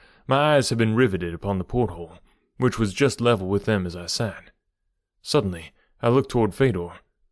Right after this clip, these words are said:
She was regarding me with a strange expression I had not before seen upon her face. She was very beautiful then. Instantly,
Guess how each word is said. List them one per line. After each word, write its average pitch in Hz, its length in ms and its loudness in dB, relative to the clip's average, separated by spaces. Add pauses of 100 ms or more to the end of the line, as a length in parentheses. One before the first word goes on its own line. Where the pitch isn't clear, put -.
(120)
She - 140 -8
was 156 160 -2
regarding 143 440 0
me 101 100 4
with 95 160 0
a 95 60 -4
strange 117 440 -2
expression - 600 -2
I 92 100 -2
had 92 140 -2
not 107 340 -2
before 104 300 -2
seen 120 280 -2
upon 92 260 -4
her 90 100 -4
face. - 440 -6 (800)
She - 160 -10
was 90 140 -6
very 113 180 -2
beautiful 90 400 -6
then. 80 220 -16 (1080)
Instantly, 95 640 -2